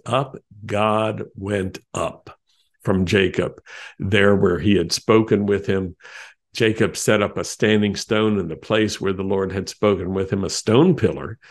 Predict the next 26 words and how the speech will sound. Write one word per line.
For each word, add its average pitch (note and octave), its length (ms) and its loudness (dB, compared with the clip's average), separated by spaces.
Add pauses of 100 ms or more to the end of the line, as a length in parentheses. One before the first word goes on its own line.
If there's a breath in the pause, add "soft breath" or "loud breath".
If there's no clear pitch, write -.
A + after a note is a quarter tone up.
(420 loud breath)
And G2+ 200 -2
that's G#2 240 2
another G#2+ 360 2
indication A#2 600 -2
of A#2 100 -2
Jacob's - 520 -4
strength. G#2 500 -2 (360 loud breath)
"And G2 140 0
Jacob A2+ 380 4
poured A#2+ 280 6
out A2 160 4
a G2+ 80 4
drink A#2 420 0
offering A2+ 640 0
on A#2+ 320 -2
it G3+ 240 -2 (320 loud breath)
and G#2+ 280 -2
poured A2 600 2 (160)
oil A2+ 600 0
on E2 300 -12
it. D2 160 -10
He G2 220 4
anointed G#2 880 6
it G2 260 4
with G2+ 240 -4 (100)
oil. F#2 440 0